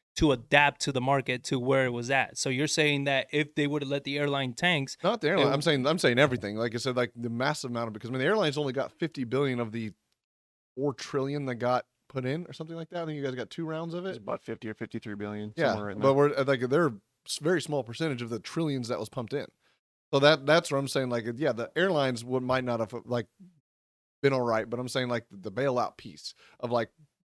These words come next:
Speaker 2: pumping money into the market, liquefying the market, keeping sure capital is moving across the industry. Like, if they didn't do that, provide some kind of stimulus, and the financial system would have locked up, like, society would have just, like, just
Speaker 1: So,
Speaker 2: completely fell
Speaker 1: so you're
Speaker 2: apart.
Speaker 1: saying that we are better off right now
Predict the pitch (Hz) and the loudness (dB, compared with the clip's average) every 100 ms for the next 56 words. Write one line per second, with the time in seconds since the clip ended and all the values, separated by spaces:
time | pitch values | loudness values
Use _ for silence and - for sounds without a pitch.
0 | - 156 147 123 127 127 117 110 113 110 | -4 -2 -2 -4 -4 -4 -4 -4 -4 -4
1 | 104 117 139 123 120 117 113 113 107 107 | -4 -4 -4 -6 -8 -8 -6 -6 -6 -6
2 | 98 156 147 131 - 127 117 147 143 139 | -10 -10 -8 -8 -4 -4 0 2 2 2
3 | 127 113 120 135 127 113 - 127 123 120 | -6 -4 -4 -4 -2 -6 -2 -2 0 -4
4 | 117 113 107 104 98 113 147 151 139 113 | -8 -6 -6 -6 -6 -4 -2 -2 -6 -4
5 | 143 123 131 180 - - _ _ 123 127 | -4 0 0 -2 -10 -20 _ _ -2 -2
6 | - 139 156 151 139 - 160 185 196 190 | -2 -6 -6 -6 -6 -6 -4 -2 -4 -6
7 | - - _ 123 117 - 120 156 135 139 | -12 -20 _ -6 -6 -6 -6 -6 -6 -6
8 | 156 139 104 90 127 156 - 165 180 - | -4 -4 -4 0 0 0 0 -2 -2 -14
9 | _ _ 127 117 - _ _ - 139 139 | _ _ -6 -6 -8 _ _ -8 -2 0
10 | 147 131 123 113 117 123 113 - 156 131 | 2 0 -2 -4 -4 -4 -2 4 6 6
11 | 117 117 110 143 151 165 - 170 165 147 | 0 4 6 8 6 6 4 4 4 4
12 | 143 131 143 151 135 131 135 131 123 120 | 2 4 6 6 6 4 4 4 2 0
13 | - 123 113 127 123 107 107 | -2 -4 -2 -4 -4 -6 -10